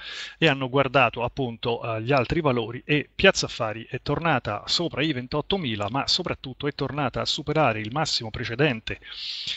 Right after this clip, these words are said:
della prima settimana di gennaio del duemilaventidue, si è affacciata a ventottomiladuecentotrenta punti e a questo punto graficamente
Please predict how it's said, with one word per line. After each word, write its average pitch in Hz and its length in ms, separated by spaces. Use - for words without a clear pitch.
della 131 420
prima 165 240
settimana 127 560
di 113 120
gennaio 120 500
del 135 160
duemilaventidue, 135 920
si 143 160
è - 20
affacciata 123 720
a 101 100
ventottomiladuecentotrenta 143 1600
punti - 420
e 175 240
a 143 100
questo - 360
punto 117 360
graficamente 180 1080